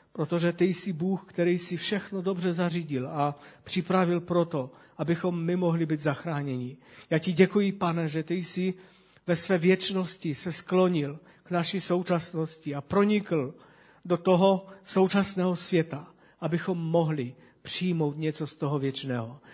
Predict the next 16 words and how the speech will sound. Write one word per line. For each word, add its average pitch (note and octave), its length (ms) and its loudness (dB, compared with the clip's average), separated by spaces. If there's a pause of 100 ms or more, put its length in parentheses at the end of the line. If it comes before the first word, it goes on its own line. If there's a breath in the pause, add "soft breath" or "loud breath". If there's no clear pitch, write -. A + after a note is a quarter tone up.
(120 loud breath)
Děkuji E3 440 2
ti F3 140 -2
za C#3+ 140 0
to, C#3+ 140 -8
Pane. B2+ 400 -10 (300 soft breath)
Ty E3+ 80 0
jsi E3+ 240 -2
to F3 140 -2
učinil F3 480 -2
a D3+ 60 0
činíš E3+ 380 -6
to E3 100 -6
na D#3 120 -2
každý C#3+ 360 -2
den, B2+ 220 -2
Pane. A#2+ 380 -12